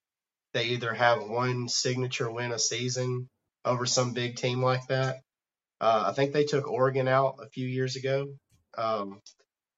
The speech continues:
I mean, so they, they do it. I just don't think this is the game that it happens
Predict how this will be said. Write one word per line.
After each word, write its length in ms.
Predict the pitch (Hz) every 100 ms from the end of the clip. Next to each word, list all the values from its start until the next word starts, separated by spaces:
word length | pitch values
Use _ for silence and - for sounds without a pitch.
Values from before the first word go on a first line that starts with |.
| -
I 40 |
mean, 80 | 113
so 140 | 107 113
they, 200 | 147 117
they 200 | 135 180
do 240 | 123 147
it. 200 | 110 - - _ _ _ _ - -
I 140 | - 113
just 180 | 120
don't 220 | 131 120 -
think 400 | 117 110 101 - - _ _ _ _ _ _
this 300 | 107 123 127
is 140 | 110 101
the 120 | 104
game 400 | 104 110 107 104
that 120 | 101
it 120 | 101
happens 720 | 101 110 107 101 101 101 -